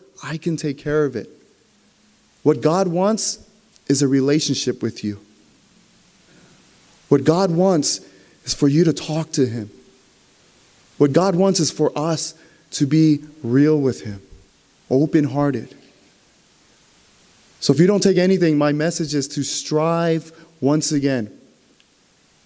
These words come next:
to get that passion in your heart once again, where you are excited to wake up and say, "I'm going to church today. I'm gonna praise God today. I'm gonna listen to his word today." To go back to the moment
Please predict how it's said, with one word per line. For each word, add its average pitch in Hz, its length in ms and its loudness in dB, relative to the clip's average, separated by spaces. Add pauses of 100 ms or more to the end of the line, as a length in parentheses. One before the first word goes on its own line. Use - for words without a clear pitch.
to 160 100 0
get 180 180 4
that 170 220 0
passion 180 560 0
in 165 100 0
your 160 100 0
heart 147 280 -2
once 160 320 -4
again, 151 320 -2
where 139 100 0
you 165 280 -4 (200)
are 175 100 2
excited 196 560 0
to 185 120 -2
wake 170 240 -2
up 156 120 0
and 147 80 -4
say, 147 120 0
"I'm 185 160 0
going 196 180 4
to 139 60 0
church - 420 -2
today. 131 420 -2 (320)
I'm 220 120 2
gonna 233 220 2
praise 233 540 -2
God 240 380 0
today. 180 300 0
I'm 208 120 0
gonna 240 220 0 (240)
listen 277 320 2
to 247 140 2
his 208 260 2
word 240 400 0
today." 139 480 -4 (920)
To 160 120 -2
go 175 240 2
back 196 380 -2
to 185 100 -4
the 165 100 -4
moment 156 560 -2